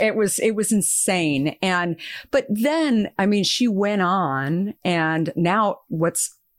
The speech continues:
hysterical to me is she's off at, at college, and she's actually teaching the class by Zoom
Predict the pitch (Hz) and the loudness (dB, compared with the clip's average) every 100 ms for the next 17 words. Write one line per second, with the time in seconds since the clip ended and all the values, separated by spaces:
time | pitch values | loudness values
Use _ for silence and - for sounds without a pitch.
0 | _ _ _ 180 165 - - 247 285 208 | _ _ _ -2 0 -2 0 2 2 0
1 | 151 139 139 151 139 135 147 - 165 156 | 0 -2 -2 -2 0 0 0 0 0 2
2 | 151 151 - - _ _ - - 175 175 | 0 -2 -8 -20 _ _ -8 -6 -2 0
3 | 175 - 160 - 165 - 135 - 165 151 | 0 0 -2 0 0 0 -4 -2 0 0
4 | - _ _ - 208 220 165 139 135 - | -4 _ _ -4 0 2 2 0 -2 -4
5 | 175 165 - 302 311 - 202 208 - 196 | -2 -2 -2 0 -2 -2 -2 -2 -2 -2
6 | 160 - - - 330 - 202 151 143 - | -2 -4 -6 -2 -2 -2 0 0 -2 -4
7 | - 247 330 - - - 175 165 226 202 | -4 -2 0 -4 -6 -6 -2 0 2 0
8 | 156 151 185 320 202 131 151 | -2 0 2 2 2 0 -2